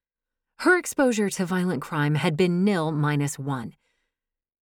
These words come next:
This was becoming too much to imagine, almost too much to endure.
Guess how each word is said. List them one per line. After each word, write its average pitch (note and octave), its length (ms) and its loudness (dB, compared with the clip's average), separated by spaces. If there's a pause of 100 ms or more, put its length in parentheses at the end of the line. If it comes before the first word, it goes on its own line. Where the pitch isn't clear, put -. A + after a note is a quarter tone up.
(400)
This F3+ 300 -4
was F3+ 160 -6
becoming F#3 480 -4
too - 200 -6
much F3+ 320 -4
to F3 160 -6
imagine, E3+ 540 -8 (640)
almost G3 460 4
too G3+ 100 4
much G3 240 2
to G3+ 200 2
endure. F#3 580 0